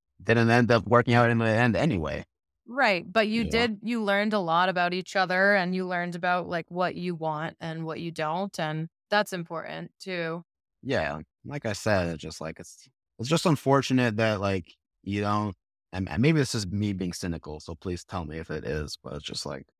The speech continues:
Speaker 1: unfortunately, sometimes you just don't learn your lesson until it's, like, it's too late, or, like, you're, you don't learn your lesson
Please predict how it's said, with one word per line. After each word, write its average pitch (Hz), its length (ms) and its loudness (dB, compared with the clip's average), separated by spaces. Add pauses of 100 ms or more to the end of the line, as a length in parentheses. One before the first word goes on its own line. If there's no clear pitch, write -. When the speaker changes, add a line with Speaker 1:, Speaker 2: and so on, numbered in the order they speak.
Speaker 1:
unfortunately, 123 540 -2
sometimes 117 460 -4
you 98 60 -4
just 95 220 -8
don't 101 340 0
learn 95 400 -4
your 90 100 -6
lesson 87 380 -6
until 76 420 -12
it's, - 160 -18
like, 76 200 -8 (320)
it's - 100 -18
too - 200 0
late, 82 280 -2 (200)
or, - 140 -8
like, 73 260 -6
you're, 76 260 -8
you - 80 -14
don't 90 260 -4
learn 98 220 -2
your 92 100 -4
lesson 87 500 -4